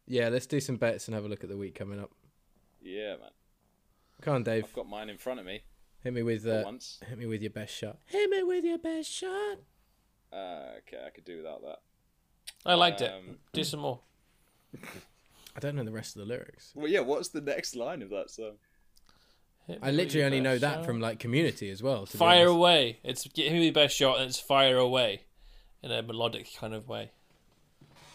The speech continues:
Speaker 2: All right. Um, talking of firing away, the Denver Broncos, I've got them going over six points clear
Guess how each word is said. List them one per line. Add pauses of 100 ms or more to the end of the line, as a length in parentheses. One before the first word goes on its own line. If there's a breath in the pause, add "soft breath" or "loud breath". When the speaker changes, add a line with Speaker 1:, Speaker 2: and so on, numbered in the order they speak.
(1300 soft breath)
Speaker 2:
All
right. (520)
Um,
talking
of
firing
away, (260)
the
Denver
Broncos, (600)
I've
got
them (260)
going (500)
over
six
points
clear